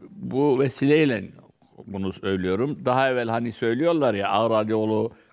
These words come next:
Kılıçdaroğlu'na, şuna buna karşı çıkıyor. O karşı çıkışlar parti içinde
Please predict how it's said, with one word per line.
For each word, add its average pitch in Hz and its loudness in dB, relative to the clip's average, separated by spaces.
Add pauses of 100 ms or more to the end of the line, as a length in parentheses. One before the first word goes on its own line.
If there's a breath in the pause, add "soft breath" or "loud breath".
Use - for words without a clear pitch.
Kılıçdaroğlu'na, 107 0
şuna 107 -2
buna 107 0
karşı - -4
çıkıyor. 143 -4 (400 soft breath)
O - 0
karşı 196 0
çıkışlar 202 -2
parti 147 0
içinde 156 0